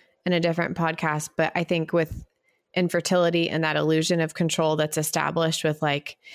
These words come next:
here's when you do your trigger shot and here's when you'll have your ultrasound before your transfer for I V F or whatever. I think for some reason that element of control, that illusion of control that you get then, and then when it doesn't go like you want and you compare your story to another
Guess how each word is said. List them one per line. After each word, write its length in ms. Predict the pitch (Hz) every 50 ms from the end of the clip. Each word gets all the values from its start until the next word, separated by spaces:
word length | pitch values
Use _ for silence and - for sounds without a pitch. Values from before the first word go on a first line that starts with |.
| - -
here's 220 | - - 285 277
when 100 | 294 285
you 100 | 269 269
do 80 | 247 262
your 140 | 254 247 233
trigger 300 | 240 - 277 277 285 220
shot 320 | - - 135 123 127 - -
and 100 | 196 196
here's 240 | 214 240 247 240
when 120 | 240 240 226
you'll 140 | 220 220 220
have 100 | 220 214
your 160 | 214 214 202
ultrasound 480 | - - 226 226 - - - 196 165 156
before 240 | 160 165 - 196 190
your 240 | 180 180 180 175 - - - -
transfer 640 | - - 226 233 240 233 - - 190 180 170 165
for 160 | 165 - 180 180
I 120 | 180 175
V 160 | 180 185 196 202
F 240 | 208 196 180 -
or 80 | 180 165
whatever. 480 | 165 170 185 180 180 160 151 156 156 - - - - - - -
I 80 | - 196
think 180 | 214 208 190
for 120 | 196 185 175
some 200 | - - 180 175
reason 520 | 170 165 165 165 170 160 151 151 147 156 - _ - 175 -
that 200 | 160 156 165 - -
element 680 | 165 160 165 175 170 175 175 170 170 - - - - - - _ _ _ _ _ _ _ _ _
of 180 | 170 170 170 -
control, 800 | - 190 170 160 - - - 190 170 160 156 156 151 151 - -
that 160 | - 180 165
illusion 540 | 156 151 151 160 175 185 185 185 185 175 165
of 140 | 160 156 -
control 420 | - 180 160 160 - 180 165 156 156
that 140 | 156 -
you 80 | - 156
get 300 | 165 - 160 151 - 180
then, 380 | 185 180 175 160 156 160 160 -
and 220 | - - 170 170
then 140 | 165 165 165
when 120 | 160 160 156
it 80 | -
doesn't 340 | - 170 170 170 190 - -
go 160 | - 180 170
like 240 | 175 180 170 - -
you 100 | 185 175
want 280 | 165 160 160 156 - -
and 140 | - 160 156
you 80 | 160
compare 520 | - - 156 151 - - - 247 262 262 262
your 140 | 240 220 220
story 480 | 214 - - 190 175 175 175 175 175 180
to 140 | - - 156
another 540 | 151 165 175 185 190 190 185 185 185 185